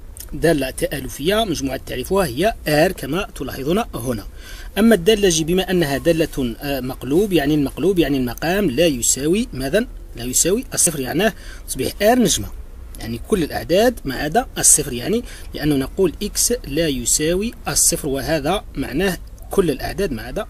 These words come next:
الصفر كما تلاحظون هنا. ها هي مجموعة التعريف. كذلك نلاحظ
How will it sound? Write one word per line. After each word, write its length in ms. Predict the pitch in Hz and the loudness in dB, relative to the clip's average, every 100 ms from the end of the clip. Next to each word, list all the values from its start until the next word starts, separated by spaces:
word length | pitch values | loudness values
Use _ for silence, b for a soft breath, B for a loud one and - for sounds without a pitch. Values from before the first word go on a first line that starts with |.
| 165 | -2
الصفر 320 | - 202 - B B B | 0 0 -2 B B B
كما 200 | - 180 | 2 2
تلاحظون 480 | - - 127 123 165 | 2 -2 -4 -2 -2
هنا. 380 | 151 131 170 226 - - - | 0 -2 -2 -4 -10 -14 -12
ها 120 | 120 | -8
هي 180 | 123 156 | -2 0
مجموعة 260 | 196 127 208 | 0 2 2
التعريف. 340 | - - 90 - - - - - - - - - - B B B B B | 0 -6 -14 -16 -16 -16 -16 -14 -14 -16 -16 -14 -12 B B B B B
كذلك 520 | - 226 269 240 - - | 2 6 6 4 2 4
نلاحظ 480 | 202 196 - 156 | 4 4 4 0